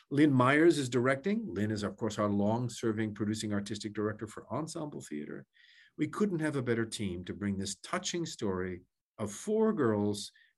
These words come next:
coming to grips with being adults. It's a very family-friendly opera. It's only eighty minutes long, no intermission. The perfect introduction for young people and young at heart. And Castor and Patience, our other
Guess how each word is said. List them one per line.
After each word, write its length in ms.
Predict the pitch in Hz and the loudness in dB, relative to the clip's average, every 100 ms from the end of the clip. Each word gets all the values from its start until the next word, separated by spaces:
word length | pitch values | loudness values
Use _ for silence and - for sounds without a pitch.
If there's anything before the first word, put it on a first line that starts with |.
| - | -8
coming 260 | 143 147 143 | -4 -2 -4
to 60 | |
grips 360 | 123 110 101 - | 0 0 0 -4
with 120 | 104 | -6
being 280 | 104 92 98 | -4 -4 -4
adults. 580 | 95 85 - - - - _ | -6 -8 -12 -14 -16 -18 _
It's 200 | 107 107 | -12 -6
a 60 | 117 | -6
very 440 | 107 123 151 196 | 0 4 6 4
family-friendly 840 | 202 175 175 156 143 - 170 185 185 | 4 0 2 2 0 2 2 2 2
opera. 420 | 185 185 190 202 | 0 -2 -6 -6
It's 240 | 98 - - | -4 -4 -2
only 300 | 131 147 - | 0 0 0
eighty 240 | 127 135 160 | 2 2 4
minutes 320 | 165 170 - | 2 2 0
long, 420 | 131 139 190 214 - | 0 0 -2 -4 -2
no 200 | 98 139 | 2 2
intermission. 580 | 170 190 147 - - 185 - - - _ _ | 2 0 -2 -6 -10 -14 -18 -20 -20 _ _
The 120 | 139 | 2
perfect 600 | 175 - - 214 208 214 202 | 2 -2 2 4 4 2 2
introduction 540 | 175 156 131 131 131 | 0 0 0 -2 -6
for 180 | - 113 | -2 0
young 520 | 104 117 117 120 113 - | 4 4 4 2 -2 -6
people 400 | - 104 107 104 | -4 0 2 0
and 220 | 104 101 | 0 0
young 200 | 95 - | 0 -2
at 100 | 90 | -6
heart. 340 | - 80 - - _ _ - - - - - | -8 -16 -18 -20 _ _ -20 -20 -20 -20 -10
And 120 | 135 | -4
Castor 340 | 185 277 - 151 | 2 4 6 6
and 120 | 123 | 6
Patience, 420 | 175 156 104 101 | 4 4 2 0
our 200 | 107 107 | 0 2
other 380 | 143 135 101 98 | 2 4 4 2